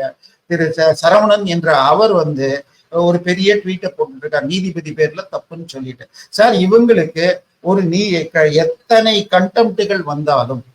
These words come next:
அதாவது உயர் நீதிமன்றம், நீ உன்ன-, உன்னால முடியலன்னா சொல்லு, நாங்க, அஹ், இதை நடத்துறோம் அப்படின்னு சொல்லிட்டு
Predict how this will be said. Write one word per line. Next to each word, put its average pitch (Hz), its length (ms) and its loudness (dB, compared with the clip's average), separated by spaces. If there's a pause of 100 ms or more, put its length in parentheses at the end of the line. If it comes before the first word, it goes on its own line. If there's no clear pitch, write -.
(300)
அதாவது 175 500 4
உயர் 180 320 2
நீதிமன்றம், 156 760 -4 (100)
நீ 202 220 2
உன்ன-, 185 400 0
உன்னால 214 360 2 (120)
முடியலன்னா 214 600 2
சொல்லு, 180 300 -2 (280)
நாங்க, 208 480 2 (440)
அஹ், 175 260 4
இதை 190 240 4
நடத்துறோம் 175 600 0
அப்படின்னு 190 400 0
சொல்லிட்டு 175 420 -4